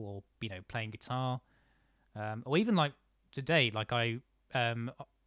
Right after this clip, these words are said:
for the stupid data loss stuff I've got, which I'll probably be barking on about for another week at least.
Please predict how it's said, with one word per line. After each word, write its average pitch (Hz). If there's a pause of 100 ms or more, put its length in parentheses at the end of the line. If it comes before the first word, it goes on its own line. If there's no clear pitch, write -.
(420)
for 131
the 123
stupid 135 (400)
data 127
loss 104
stuff -
I've 107
got, 90
which 107
I'll 123
probably 127
be -
barking 110
on 104
about 95
for -
another 104
week 101
at 104
least. 101